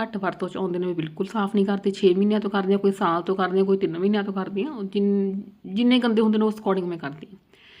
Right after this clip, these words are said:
ਤਾਂ ਹੁਣ ਆ ਗਏ ਦੂਜੇ ਸਟੈਪ 'ਤੇ। ਦੂਜੇ ਸਟੈਪ ਵਿੱਚ ਮੈਂ ਕੈਬੀਨੇਟਸ ਨੂੰ ਬਾਹਰੋਂ ਸਾਫ਼ ਕਰਦੀ ਹੁੰਦੀ ਹਾਂ,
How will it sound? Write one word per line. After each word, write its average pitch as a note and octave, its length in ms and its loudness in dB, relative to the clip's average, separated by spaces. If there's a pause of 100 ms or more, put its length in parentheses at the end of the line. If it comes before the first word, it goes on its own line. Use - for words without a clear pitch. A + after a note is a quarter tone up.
(260)
ਤਾਂ A#3+ 80 2
ਹੁਣ B3 120 4
ਆ A#3 120 2
ਗਏ A3 100 4
ਦੂਜੇ G3 260 2
ਸਟੈਪ G#3 280 -2
'ਤੇ। A3 120 -2
ਦੂਜੇ G#3+ 260 0
ਸਟੈਪ G#3 260 -2
ਵਿੱਚ G3 200 0
ਮੈਂ G3+ 120 2
ਕੈਬੀਨੇਟਸ F#3+ 520 2
ਨੂੰ G3 200 2
ਬਾਹਰੋਂ F#3+ 380 2
ਸਾਫ਼ G#3+ 520 0
ਕਰਦੀ D3 300 -4
ਹੁੰਦੀ C3+ 260 -8
ਹਾਂ, D3 100 -14